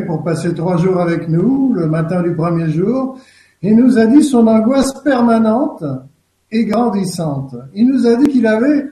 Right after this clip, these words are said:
le ventre serré et que ça allait en s'aggravant. Quarante-cinq ans à peu près. Ben, nous lui avons posé des questions pratiques au sujet de sa vie. Et,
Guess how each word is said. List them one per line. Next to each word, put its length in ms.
le 240
ventre 480
serré 680
et 120
que 120
ça 300
allait 240
en 140
s'aggravant. 760
Quarante-cinq 640
ans 220
à 80
peu 160
près. 260
Ben, 260
nous 140
lui 180
avons 260
posé 360
des 160
questions 580
pratiques 920
au 120
sujet 400
de 40
sa 240
vie. 200
Et, 460